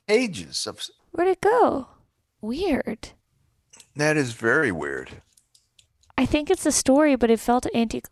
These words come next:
Speaker 2: <gasps> oh, we forgot the ending.
Speaker 1: Okay.
Speaker 2: <laughs> I like that we just thought it ended at the top of the page, <laughs> and I didn't even look to the bottom of the page to see more <laughs> words.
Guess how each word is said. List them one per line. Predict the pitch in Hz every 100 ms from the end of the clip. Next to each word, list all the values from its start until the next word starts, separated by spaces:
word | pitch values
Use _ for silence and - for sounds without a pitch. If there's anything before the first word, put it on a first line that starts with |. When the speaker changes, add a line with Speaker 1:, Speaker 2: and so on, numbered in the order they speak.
| -
Speaker 2:
<gasps> | 285 -
oh, | 392 392 180 - _ _ _ _ _ _ - - _
we | 185
forgot | 180 180 -
the | 90
ending. | - - - _ _ _ _ _ -
Speaker 1:
Okay. | 330 - - 78 - 57
Speaker 2:
<laughs> | -
I | 339 -
like | 311 311
that | - 392
we | 403
just | 381 440 - -
thought | 339 330 349 - 359 - - -
it | 381 -
ended | 269 285 294 311
at | 302
the | 294
top | - 285 240 262
of |
the | 262
page, | 247 269 214 220 - 320 320
<laughs> | - - - - 453 508 539 320
and | 349
I | 320
didn't | 302 302 320
even | 320 339
look | 262 240 -
to | 311
the | 285
bottom | 254 247 247 247
of |
the | 240
page | 233 233 220 -
to | 240
see | - 226
more | 214 208 208
<laughs> |
words. | 208 254 - - 240 262 - - -